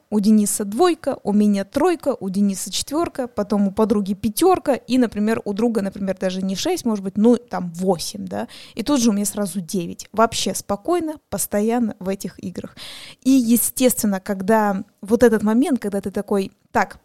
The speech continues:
по логике вещей, сто процентов это может быть", там, ну, или, по крайней мере, с очень большой вероятностью, да,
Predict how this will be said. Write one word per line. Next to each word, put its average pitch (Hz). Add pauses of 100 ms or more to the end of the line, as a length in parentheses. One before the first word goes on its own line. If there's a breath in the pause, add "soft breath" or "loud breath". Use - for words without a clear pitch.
по 220
логике 262
вещей, 208
сто -
процентов 214
это 226
может 202
быть", 190
там, 196
ну, 208
или, 220
по -
крайней 202
мере, 208
с -
очень -
большой 185
вероятностью, 214
да, 226